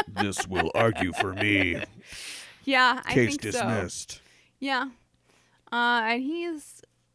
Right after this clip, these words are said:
Speaker 2: overly confident and,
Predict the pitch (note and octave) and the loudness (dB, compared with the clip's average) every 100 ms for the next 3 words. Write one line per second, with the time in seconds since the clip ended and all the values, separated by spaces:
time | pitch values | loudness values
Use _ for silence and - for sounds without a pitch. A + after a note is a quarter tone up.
0 | _ - A#3 A3+ G#3+ G3 F#3 G3 F#3 F3 | _ -4 -2 0 0 -2 -4 -6 -6 -6
1 | F#3 F3+ F3 G3 - - - A3 - F3 | -8 -8 -8 -10 -14 -20 -20 -20 -8 -6
2 | E3 E3+ F3+ E3+ F3 | -6 -6 -10 -12 -14